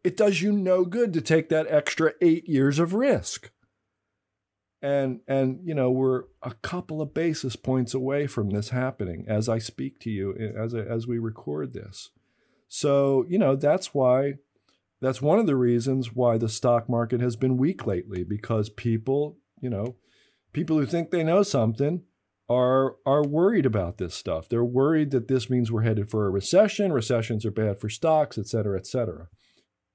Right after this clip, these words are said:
I, I don't, I don't know what else to tell you about that. You know, just sit and wait and see what happens. Now, personally, I think at this point, you can't own enough of the short end of the <laughs> yield curve because, well,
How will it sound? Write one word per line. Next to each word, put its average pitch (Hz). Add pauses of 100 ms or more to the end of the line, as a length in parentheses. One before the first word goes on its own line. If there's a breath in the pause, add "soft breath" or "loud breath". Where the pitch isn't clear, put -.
(160)
I, 143
I -
don't, 156
I 147
don't 175
know 147
what 131
else 135
to -
tell 139
you 143
about 104
that. 92
You 110
know, 120
just 135
sit 180
and 147
wait 156
and -
see 139
what 131
happens. 135 (1080)
Now, 104 (800)
personally, 123
I 107
think 135
at 101
this 233
point, 113
you 120
can't 135
own 127
enough 127
of 113
the 107
short 165
end 113
of 113
the 131
<laughs> 120
yield 170
curve 92 (360 loud breath)
because, 117 (580 soft breath)
well, 147